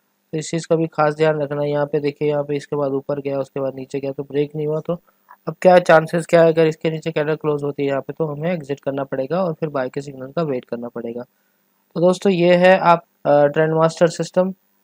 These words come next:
इसको भी आप यूज़ कर सकते हो। free indicator है, download करके यूज़ कर सकते हो, जो कि templates हमने बताया पहले video में, किस तरीके से template और indicators को install करना है।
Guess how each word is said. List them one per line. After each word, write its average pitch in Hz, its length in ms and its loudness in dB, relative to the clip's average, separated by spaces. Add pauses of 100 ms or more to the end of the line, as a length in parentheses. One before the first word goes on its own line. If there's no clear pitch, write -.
(200)
इसको 165 240 -2
भी 165 120 2
आप 160 280 4
यूज़ 160 320 -2
कर 170 80 6
सकते 165 320 -2
हो। 170 140 4
free 156 300 -4
indicator 156 520 -2
है, 156 140 2
download 147 400 -2
करके 147 280 -4
यूज़ 147 320 -4
कर 170 80 0
सकते 160 360 -4
हो, 175 120 0 (500)
जो 160 100 0
कि 156 120 -4
templates 156 520 -2
हमने 156 180 -2
बताया 143 360 0
पहले 160 300 0
video 151 260 -2
में, 156 140 -2
किस 151 200 -8
तरीके 147 280 -2
से 151 140 -2
template 143 460 -4
और 143 140 -4
indicators 135 500 -8
को 143 100 -10
install 147 460 -6
करना 160 340 -4
है। 175 100 -4